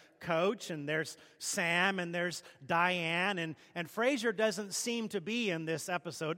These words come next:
I, I mean, doesn't seem to be here this afternoon. But, uh, there's Cliff.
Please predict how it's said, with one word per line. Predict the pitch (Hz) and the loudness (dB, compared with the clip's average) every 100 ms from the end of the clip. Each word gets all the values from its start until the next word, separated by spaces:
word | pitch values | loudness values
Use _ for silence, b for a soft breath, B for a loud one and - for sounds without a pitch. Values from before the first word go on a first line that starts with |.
| - | -6
I, | 214 - | -6 -2
I | 196 | -2
mean, | 185 170 | -2 0
doesn't | 190 185 208 | 0 0 -2
seem | - 214 190 | -6 -4 -4
to | 185 | -4
be | 170 202 220 | -4 -4 -4
here | 170 139 139 - B B | -4 -4 -4 -8 B B
this | 156 139 | -8 -4
afternoon. | 165 143 - 139 135 131 139 165 160 _ _ _ _ _ b b b b b | -4 -4 -6 -10 -8 -8 -8 -12 -16 _ _ _ _ _ b b b b b
But, | 131 143 - - | -10 -10 -8 -6
uh, | 135 123 - | -6 -6 -8
there's | 139 147 - | -8 -8 -8
Cliff. | 175 156 151 | -4 -2 -2